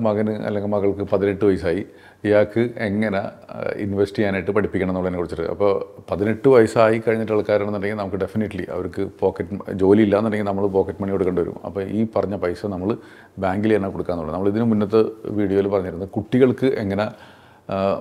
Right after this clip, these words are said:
ഒരു പോക്കറ്റ് മണി ബാങ്കിൽ കൊടുക്കാൻ വന്നിട്ട് ഇൻവെസ്റ്റ് ചെയ്യാം. ഇതിൻ്റെ തന്നെ കുറച്ചും കൂടി ഒരു എക്സ്റ്റെൻഡഡ് വേർഷനാണ് നമ്മൾ പതിനെട്ട് വയസ്സായ പിള്ളേർക്ക് നമ്മൾ ചെയ്യേണ്ടത്. അപ്പോൾ, ആ, ഒന്ന് അവർക്കുള്ള പോക്കറ്റ് മണി എത്രയാണെന്ന്, ഒരു മാസം ഇത്രയേ പോക്കറ്റ് മണി ഉള്ളൂ എന്ന് പറയാം. എന്നിട്ട് ആ പൈസ ബാങ്കിൽ ഇട്ട് കൊടുക്കുക.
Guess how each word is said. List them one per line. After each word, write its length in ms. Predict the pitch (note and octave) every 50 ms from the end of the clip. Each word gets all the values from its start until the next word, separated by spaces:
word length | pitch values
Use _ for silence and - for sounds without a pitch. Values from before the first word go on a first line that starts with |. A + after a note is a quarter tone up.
| F2
ഒരു 120 | G#2+ G2+ G2+ -
പോക്കറ്റ് 340 | F#2+ F#2 - G2+ - - G2
മണി 160 | F#2+ G2 G2
ബാങ്കിൽ 380 | F2+ F#2 E2+ F2 F2 F2 F2+ F#2
കൊടുക്കാൻ 260 | F2 E2 - F#2+ F#2+
വന്നിട്ട് 280 | F#2+ F2+ F2 F2+ - G2
ഇൻവെസ്റ്റ് 420 | F#2+ E2 E2+ F#2 F#2+ F2+ - -
ചെയ്യാം. 180 | F2+ F2 E2 F#2+ G#2
ഇതിൻ്റെ 280 | A2 B2 B2+ C#3 C3+ B2+
തന്നെ 160 | A#2 A2+ A#2
കുറച്ചും 300 | G#2+ A2+ G2 - - A#2+
കൂടി 100 | A#2+ A#2+
ഒരു 80 | A2+ G#2+
എക്സ്റ്റെൻഡഡ് 460 | G2 F2+ - - - B2+ A#2+ B2 A#2+ A2+ G#2
വേർഷനാണ് 320 | G2 F#2+ - - G#2 F#2 G2
നമ്മൾ 240 | G2 F#2+ F2+ F2+ F#2
പതിനെട്ട് 360 | - F#2+ F#2+ F#2 F#2 F2+ -
വയസ്സായ 360 | F#2 F2 F2 - - F#2 F2
പിള്ളേർക്ക് 480 | F2 F#2 E2+ D#2+ E2 D#2+ D#2 - - C3 - - - - - - - -
നമ്മൾ 180 | G#2 G2 F#2+ F#2
ചെയ്യേണ്ടത്. 360 | E2+ E2 D2 C2+ D2+ C#2+ - - F#2+
അപ്പോൾ, 180 | F#2+ A2 A#2 - - - - - - - - - - _ - -
ആ, 20 | G2 G#2 G2+ F#2+ - - - - A2
ഒന്ന് 280 | A#2 B2 B2+ C#3+ D#3+ D#3 - - - - - G#2
അവർക്കുള്ള 360 | G2+ G#2 G#2 - A2 A2 G#2+ F#2+ F#2
പോക്കറ്റ് 340 | F#2 F2+ - G#2 G2 - G#2
മണി 140 | F#2+ G2 G#2+ D#2 -
എത്രയാണെന്ന്, 480 | G#2 - G#2 G2 F#2 F2 E2+ F#2 G2 F#2 F2+
ഒരു 100 | G2 G#2+ G#2 G2+
മാസം 240 | F#2+ F2+ - G#2+ G2+ F#2
ഇത്രയേ 260 | - - G2+ G2+ G2+ F#2+ F2+
പോക്കറ്റ് 320 | E2+ E2 - - D#2+ F#2+
മണി 140 | F#2+ F#2+ F#2+ F2+
ഉള്ളൂ 120 | E2+ E2+ F2 F2
എന്ന് 100 | F#2+ F#2+ E2
പറയാം. 260 | - D#2+ D#2+ F#2 A2+ - - - - -
എന്നിട്ട് 280 | - - - A#2+ A2
ആ 120 | A#2+ C3 D#3+
പൈസ 300 | D#3 - A#2 G2+ - - A2+ A#2 - - - - - - G2+
ബാങ്കിൽ 340 | F#2+ F#2 F#2+ G2+ F#2+ G2+ G#2+
ഇട്ട് 200 | G#2+ G#2+ G2+ G#2
കൊടുക്കുക. 220 | F#2 F2 F2 G2